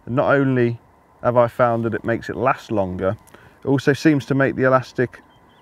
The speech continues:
a bit more progressive. And by that I mean a bit more pingy. So the shock core will,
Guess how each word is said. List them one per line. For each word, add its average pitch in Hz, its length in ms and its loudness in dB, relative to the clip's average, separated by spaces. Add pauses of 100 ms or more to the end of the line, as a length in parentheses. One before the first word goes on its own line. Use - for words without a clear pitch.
(320)
a - 60 -10
bit 117 260 -2
more 131 240 -4
progressive. 120 720 -2 (380)
And 113 260 -6
by 117 120 4
that 127 160 4
I 107 40 -4
mean 117 240 -2
a 120 40 -2
bit - 180 -4
more 123 200 -4
pingy. 113 480 -4
So 107 260 0 (840)
the 123 80 -4
shock - 320 0
core 135 260 2
will, 123 240 -2